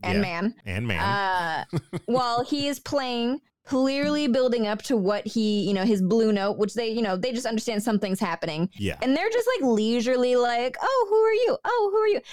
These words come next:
Speaker 1: He is ten feet in front of you. Please do something.
Speaker 2: I thought the same thing, too. But the only thing, I only gave it leeway because Tandy's mom was there. When she saw her mom, I'm like, "Okay, she can get distracted." But Ty was still like, "No, he's here.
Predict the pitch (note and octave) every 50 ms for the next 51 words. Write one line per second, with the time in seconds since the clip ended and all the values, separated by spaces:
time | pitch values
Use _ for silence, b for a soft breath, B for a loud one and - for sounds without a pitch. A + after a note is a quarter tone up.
0 | B _ - - F#4 F4+ F#4+ E4+ C4 - - _ - - C#4+ C#4+ D#4 D#4+ E4 D#4+
1 | D#4 - D4+ D4+ - B3 B3+ - - C#4 C4+ C4+ A#3 A#3 A#3 G#3 - - B3 B3+
2 | C4 C4 C4 C4+ C#4 C4+ A#3+ G3 F#3 A3+ B3 A#3+ D4 - - A#3+ G3+ F3+ E3 -
3 | - C4+ D3 D3 - - D3+ D3+ - - - C#3+ - D3+ D3 C#3+ C#3+ C3+ - -
4 | D3 C3+ A#2 A2 - - C3+ A2+ F#2 E2 D#2+ F2 - _ - G#2+ C3 C3 B2+ B2+
5 | C3+ C#3+ C#3+ C#3+ D3+ D3+ D3+ A2+ A#2 A#2 A#2+ B2 A#2 F#2 G2+ G#2+ A2+ B2+ C3 B2
6 | C3+ C3+ C3+ A#2+ A#2 A#2+ B2+ B2+ B2+ A#2+ A#2+ A#2+ A#2+ A2+ G#2+ G#2+ - - A2 G#2
7 | G2+ G2+ G2 F#2+ F2+ - _ - B2 A2+ A2 G#2+ A2 A2 G#2 G2 G2 G2+ G#2 G#2
8 | G2+ G2 F#2 F2 F2 F2 E2+ D#2 D#2+ D#2+ D#2 D2 C#2+ E2 E2+ F#2 F#2+ G#2+ G#2 G#2
9 | G2+ G2+ G2+ G#2 G#2 G2+ G2+ G2+ G2 G2 F#2+ F#2 F#2 F#2 - - F#2 F2+ - -
10 | G2+ F#2+ F#2+ F2+ F#2 E2+ F2 - - G2+ F#2 F2 F2 _ F2 D#2+ E2 F2 G2+ F#2
11 | - - C3+ B2 B2+ B2+ B2 A#2 A2 - - A#2+ A2+ G#2 G#2 G2 G2 G2 A#2+ C3+
12 | C3 A#2 A2+ A2+ A2 - C3 B2 A2+ G#2 - - - D3 C#3+ B2 G#2+ G#2 G2+